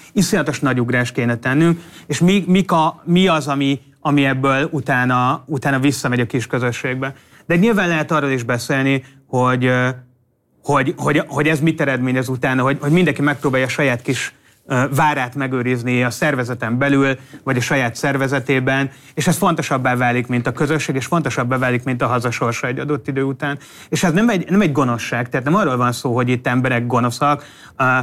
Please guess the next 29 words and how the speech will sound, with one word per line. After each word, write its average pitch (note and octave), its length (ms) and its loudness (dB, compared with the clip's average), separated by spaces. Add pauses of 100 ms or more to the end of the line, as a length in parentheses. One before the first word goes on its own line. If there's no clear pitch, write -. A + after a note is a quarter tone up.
(220)
bár D3 340 0
biztos D3+ 420 0
vannak B2+ 320 0
olyan B2+ 200 0
döntések, B2 560 -2
amiket, A#2+ 540 -2
ö, B2 220 2 (380)
amiket C3 300 0
lehet, B2 420 0
ö, B2+ 280 2
ilyen C3+ 220 0
morális C3+ 420 2
alapon B2+ 580 -2
elítélni. E3+ 600 0 (360)
Én C3+ 100 -4
ezt B2 120 -4
most C3 140 -2
nem C#3+ 140 0
fogom B2+ 260 0
megtenni, B2+ 400 0
erre A#2+ 240 0
kérem C3+ 320 0
még B2 200 0
azt C3+ 180 -2
a D#3 40 0
hat D#3 220 -2
hónapot, B2+ 440 -2
amíg B2 240 0
ezt, B2 220 -2